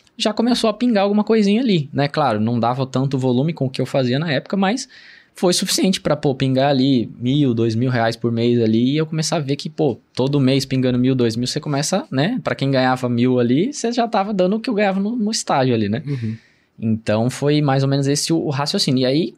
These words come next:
Speaker 1: como afiliado, né? E por bastante tempo, é, ro-, passou um tempo e daí eu, eu acabei,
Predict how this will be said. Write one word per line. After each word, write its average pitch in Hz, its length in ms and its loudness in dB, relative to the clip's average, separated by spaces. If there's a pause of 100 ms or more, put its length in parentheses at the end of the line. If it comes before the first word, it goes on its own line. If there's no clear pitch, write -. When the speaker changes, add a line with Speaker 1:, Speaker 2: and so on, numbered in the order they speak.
(140)
Speaker 1:
como 180 200 0
afiliado, 170 580 -2
né? 127 260 0
E 110 120 2
por 110 200 -4
bastante 113 440 -4
tempo, 180 480 -4 (120)
é, 127 240 -2
ro-, 120 140 -2
passou 147 400 -2
um 156 60 2
tempo 175 440 0
e 190 80 4
daí 160 220 2
eu, 165 240 2 (260)
eu 151 260 2
acabei, 135 500 0